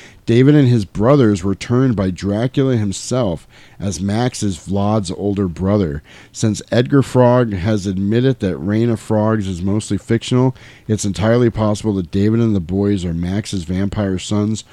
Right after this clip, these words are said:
although it is equally possible that Max hired David to play the head vampire so that Max could hide his status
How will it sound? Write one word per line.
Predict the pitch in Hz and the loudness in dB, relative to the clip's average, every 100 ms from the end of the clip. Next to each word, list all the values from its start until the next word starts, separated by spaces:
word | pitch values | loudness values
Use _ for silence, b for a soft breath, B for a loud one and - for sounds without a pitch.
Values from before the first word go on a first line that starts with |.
| B B - | B B -8
although | 90 95 98 | -4 -2 -2
it | |
is | 92 - | -4 -4
equally | 117 110 120 104 | -6 -2 0 0
possible | 95 101 98 101 101 | 0 -4 -2 -2 -2
that | 85 | -4
Max | 82 98 104 107 - b b b | -4 -4 -4 -6 -10 b b b
hired | - 117 139 135 | -2 4 4 4
David | 104 107 104 - | 4 2 2 -2
to | 98 | -8
play | - 113 117 | -2 0 2
the | 107 | 0
head | 95 95 | 0 -2
vampire | 90 92 87 87 87 90 | -2 -4 -4 -4 -4 -4
so | 87 | -6
that | 87 | -4
Max | 92 98 - | -4 -6 -6
could | 98 82 | -6 -6
hide | 95 98 104 | -4 -4 -4
his | 101 - | -6 -6
status | 101 90 90 80 | -6 -4 -6 -8